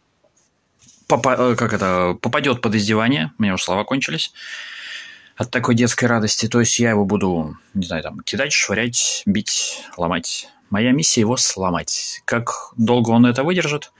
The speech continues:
вот это вот уже будет интересно. Но сломаю я его по-любому, конечно же. Ну и если кому, кстати, ещё вспомнил, вот эти вот запчасти от него тоже нужны. Его в Питере, заезжайте, забирайте,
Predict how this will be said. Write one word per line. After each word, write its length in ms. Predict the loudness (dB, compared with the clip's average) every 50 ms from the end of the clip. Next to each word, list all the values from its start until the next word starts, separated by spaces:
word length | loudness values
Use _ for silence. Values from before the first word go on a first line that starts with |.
| -20 -18 -18 -18 -18 -20 -20 _ _
вот 140 | -2 0 0
это 160 | 0 2 2
вот 160 | 0 0 0
уже 160 | 0 0 0
будет 320 | 0 0 0 0 -2 -2 -4
интересно. 500 | -6 -6 -6 -6 -6 -6 -6 -8 -10 -4 0
Но 80 | 2
сломаю 400 | 2 4 4 2 2 4 2 2
я 60 | 2 2
его 160 | 2 2 0
по-любому, 420 | 0 0 0 2 2 0 -2 -2
конечно 420 | -4 -6 -6 -6 -6 -6 -6 -6 -10
же. 140 | -12 -12 -14 _ _ _ -20 -20 -18 -18 -18 -20 -20 _ _
Ну 80 | -2 -2
и 160 | 0 2 2
если 320 | 4 4 4 4 2 0
кому, 240 | 0 2 4 4 4
кстати, 320 | 4 2 -2 -2 -2 -2 -2
ещё 160 | -2 -2 -2
вспомнил, 380 | -4 -6 -6 -6 -8 -6 -6
вот 180 | -6 -6 -4 -2
эти 220 | -2 -2 0 0
вот 120 | 0 0 0
запчасти 460 | 0 -2 -2 -2 -2 -2 -2 -4 -6
от 100 | -6 -6
него 200 | -4 -4 -4 -4
тоже 260 | -4 -4 -4 -4 -4
нужны. 440 | -6 -6 -6 -8 -8 -10 -12 -12 -14 _ _ _ _ _
Его 200 | -4 -4 -2 -4
в 60 | -4
Питере, 320 | -6 -6 -6 -4 -4 -4 -4
заезжайте, 460 | -4 -4 -4 -4 -4 -4 -4 -6 -6
забирайте, 500 | -6 -4 -4 -4 -4 -6 -6 -8 -12 -14